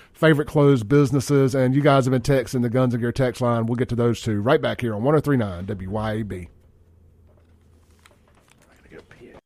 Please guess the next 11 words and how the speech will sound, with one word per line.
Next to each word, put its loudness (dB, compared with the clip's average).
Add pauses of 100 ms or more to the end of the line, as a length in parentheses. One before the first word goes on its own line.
(560)
Breaking -2
rules -6
when -4
necessary. -8
Welcome -8
back -8
into -8
the -14
Clay -6
Edwards -8
Show. -6